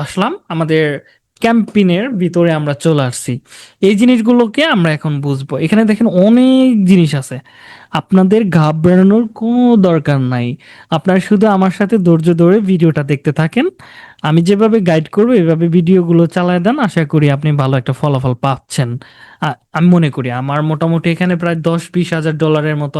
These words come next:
আমি বিভিন্ন ক্লায়েন্টের এবং বাংলাদেশি অনেক কাস্টমারের কিন্তু আমি অ্যাড চালাই দিছি। ঠিক আছে? তো এখানে আমরা কি লিখবো?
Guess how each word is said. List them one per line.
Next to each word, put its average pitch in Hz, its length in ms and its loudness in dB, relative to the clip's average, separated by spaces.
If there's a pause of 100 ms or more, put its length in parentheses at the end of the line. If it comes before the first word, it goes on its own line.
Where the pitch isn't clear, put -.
আমি 147 120 -6 (560)
বিভিন্ন 156 240 2 (140)
ক্লায়েন্টের 165 540 -2 (100)
এবং 151 180 0 (360)
বাংলাদেশি 165 400 -2 (140)
অনেক 156 160 0 (1040)
কাস্টমারের 160 600 -2
কিন্তু 151 240 -4
আমি 147 120 -2 (120)
অ্যাড 143 220 -4
চালাই 143 280 -2
দিছি। 131 200 -10 (460)
ঠিক 240 180 -2
আছে? 185 120 -6 (460)
তো - 40 -4 (180)
এখানে 254 260 -2
আমরা 202 200 0
কি 214 140 -4
লিখবো? 208 220 -4